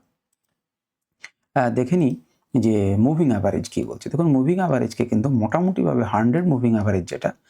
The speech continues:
সেটাতে সাপোর্ট নিয়েছে, আমরা বলবো না। সিম্পল হান্ড্রেড মুভিং অ্যাভারেজ থেকে নিচে একটা ক্লোজিং দিয়েছে।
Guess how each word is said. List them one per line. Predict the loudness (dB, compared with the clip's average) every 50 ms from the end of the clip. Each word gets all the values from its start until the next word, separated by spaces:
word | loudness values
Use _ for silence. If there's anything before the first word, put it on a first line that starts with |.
| _ _ _
সেটাতে | -4 -4 -2 0 0 -2
সাপোর্ট | -2 -2 -4 -4 -2 0 0 2 2
নিয়েছে, | 2 2 0 0 0
আমরা | 0 0 0 -2
বলবো | -2 -2 -4 -4 -4 -6
না। | -8 -8
সিম্পল | -6 -4 -2 -2 0 0 0 0 0 -2 -4 -8 -8
হান্ড্রেড | -4 -2 0 0 0 0 -2 -2 -2
মুভিং | 0 0 2 2
অ্যাভারেজ | 2 2 0 0 0 -2 -2 -4 -4
থেকে | -6 -4 -2 -2 -4 -4 -6 -12 -20 -20 _ -2
নিচে | -2 -2 0 -2 -4
একটা | -4 -4 -8 -6
ক্লোজিং | -4 -2 -2 -2 -2 -2 -2 -2
দিয়েছে। | -4 -8 -12 -14 -14 -16 -16 -18